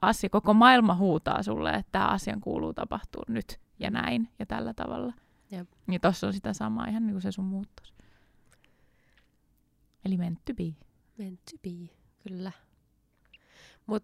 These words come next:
Speaker 2: onks sä nyt tähän mennessä keksinyt, että mitäs, missä sä olit tasan kymmenen vuotta sitten?
Speaker 1: No, mä oon ollut siis raskaana. Mittu on syntynyt kaksituhatta kymmenen.
Speaker 2: Mm.
Speaker 1: Ja jos mietitään nyt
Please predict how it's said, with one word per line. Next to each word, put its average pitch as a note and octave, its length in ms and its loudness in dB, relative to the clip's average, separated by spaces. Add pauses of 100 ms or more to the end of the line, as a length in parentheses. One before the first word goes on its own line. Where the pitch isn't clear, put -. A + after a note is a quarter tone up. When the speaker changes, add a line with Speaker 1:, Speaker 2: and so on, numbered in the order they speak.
Speaker 2:
onks G#3 200 0
sä A3 80 -2
nyt G#3 200 -4
tähän G3 220 -4
mennessä E3+ 460 -8
keksinyt, - 460 -10
että F3+ 120 -12
mitäs, F3 300 -10
missä F3+ 260 -10
sä E3 180 -10
olit - 300 -14
tasan F3 260 -14
kymmenen G3+ 360 -14
vuotta G#3+ 200 -16
sitten? - 220 -20 (1160)
Speaker 1:
No, C#4+ 180 2 (100)
mä A3 240 12
oon B3 100 6
ollut A3+ 260 6
siis F3+ 240 -4
raskaana. - 460 -4 (1600)
Mittu A#3+ 260 2
on G3+ 100 2
syntynyt G3+ 300 2
kaksituhatta - 480 -4
kymmenen. - 300 -6 (500)
Speaker 2:
Mm. F#3+ 100 -18 (340)
Speaker 1:
Ja F3+ 60 0
jos F#3 100 0
mietitään G3 440 2
nyt A#3 120 2